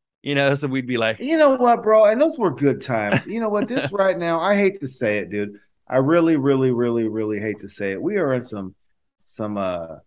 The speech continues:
Speaker 2: some times where that would be considered unacceptable.
Speaker 1: Yeah.
Speaker 2: Your little grandson walking and giving you a twelve-pack of beer?
Speaker 1: Yeah,
Speaker 2: Like,
Speaker 1: it was,
Speaker 2: and
Speaker 1: it,
Speaker 2: that's, and, and,
Speaker 1: <laughs> it
Speaker 2: bro,
Speaker 1: was
Speaker 2: that's a
Speaker 1: funny.
Speaker 2: beautiful fucking thing. That's a beautiful thing,
Speaker 1: Yeah.
Speaker 2: bro. That, that's a,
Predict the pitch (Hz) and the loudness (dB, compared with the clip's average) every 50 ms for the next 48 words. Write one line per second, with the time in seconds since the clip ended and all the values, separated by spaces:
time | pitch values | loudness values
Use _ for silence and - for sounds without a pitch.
0 | _ _ _ _ _ _ _ _ _ _ _ _ _ _ _ _ _ - 139 135 | _ _ _ _ _ _ _ _ _ _ _ _ _ _ _ _ _ -8 -6 -6
1 | 135 139 175 170 160 156 143 131 131 131 135 139 131 131 123 117 131 127 127 110 | -4 -2 -2 -2 0 -2 -2 -2 -2 2 2 2 2 0 0 -2 -4 -4 -4 -8
2 | - - - 127 120 113 110 104 101 - _ _ _ _ _ _ _ _ _ _ | -8 -4 -4 -2 -2 -2 -4 -6 -8 -12 _ _ _ _ _ _ _ _ _ _
3 | _ _ _ _ _ _ _ _ _ _ _ _ _ _ _ _ _ _ _ _ | _ _ _ _ _ _ _ _ _ _ _ _ _ _ _ _ _ _ _ _
4 | - 147 147 139 135 - 147 156 202 - - 127 107 92 80 110 107 98 90 92 | -6 -4 -4 -4 -4 0 2 2 2 2 -2 -6 -6 -6 -4 -2 0 0 0 -2
5 | 95 104 _ _ _ _ _ _ _ _ _ _ _ _ _ _ - 151 156 160 | -4 -10 _ _ _ _ _ _ _ _ _ _ _ _ _ _ -4 0 2 2
6 | 165 151 123 127 143 147 156 147 - - 170 165 151 143 147 151 139 156 151 143 | 2 2 2 2 2 2 2 0 -2 -2 -2 -2 0 0 -2 -2 -2 -4 -4 -4
7 | 131 143 143 139 143 131 135 - 139 139 143 143 156 147 147 - 117 95 123 123 | -2 -2 -4 -2 -2 -4 -4 -2 -2 -2 -2 0 -2 -2 -2 -4 -6 -2 0 0
8 | 143 180 214 220 - - 135 - 190 190 208 220 220 208 - - - 180 - - | 0 2 0 2 2 2 2 2 4 4 4 4 4 2 0 0 2 2 2 0
9 | - - 190 185 - - - 311 - - _ - 277 294 262 - - 220 226 220 | -2 -4 -4 -4 -2 -4 -4 -4 -4 -6 _ -4 -2 -2 -2 0 2 4 4 4
10 | 220 - 277 - - 208 214 208 208 202 202 208 214 214 208 208 202 196 - - | 4 2 0 0 2 4 4 4 2 2 -2 0 2 2 2 2 -2 -4 -2 -2
11 | 247 277 220 131 113 180 240 - 285 185 131 139 165 180 190 202 208 202 208 202 | -2 0 -2 -2 -2 -2 -2 -2 -2 -4 -2 2 4 4 4 4 2 0 -4 -6
12 | 208 - 254 277 285 202 196 190 175 - 120 151 175 196 208 196 190 220 277 269 | -4 -4 -2 -2 0 0 0 0 0 0 0 0 2 2 2 2 2 0 0 0
13 | - 165 139 131 - | 0 0 0 0 -2